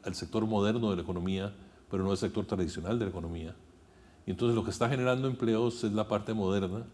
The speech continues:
que no es necesariamente lo que estamos observando en la fuerza de trabajo. La fuerza de trabajo, tenemos una fuerza de trabajo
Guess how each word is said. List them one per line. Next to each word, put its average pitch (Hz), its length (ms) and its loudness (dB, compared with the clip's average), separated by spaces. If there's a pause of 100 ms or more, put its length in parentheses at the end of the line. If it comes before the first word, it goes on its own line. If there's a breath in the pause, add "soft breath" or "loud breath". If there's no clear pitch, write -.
(540 soft breath)
que 104 100 2
no 113 200 6
es 117 340 2
necesariamente 117 840 0 (380 loud breath)
lo 98 100 -2
que 90 100 -6
estamos 104 360 -2
observando 98 640 0 (440)
en 95 200 -2
la 82 100 -2
fuerza 95 280 -4
de 101 60 0
trabajo. 131 400 -4 (560 soft breath)
La 92 80 -6
fuerza 98 180 0
de 104 60 -2
trabajo, 104 260 4
tenemos 95 260 0
una 98 120 2
fuerza 104 220 -2
de 104 60 -4
trabajo 104 380 -2